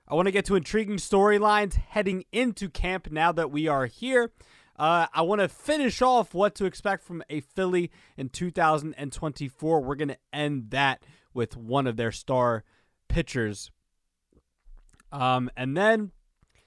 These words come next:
some offseason updates. A few offseason updates. Um, and something really cool I wanted to mention at the end about, um, a pretty cool feat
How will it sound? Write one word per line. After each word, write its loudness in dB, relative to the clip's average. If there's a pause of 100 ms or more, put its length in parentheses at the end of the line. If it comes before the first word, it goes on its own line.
(140)
some -2
offseason 4
updates. -6 (200)
A -20 (180)
few -6
offseason 0
updates. -4 (500)
Um, 0
and -4
something -2
really 0
cool 0
I 4
wanted 0
to -4
mention -8
at -8
the -14
end -8
about, -14 (540)
um, -12
a -14
pretty -6
cool -4
feat -12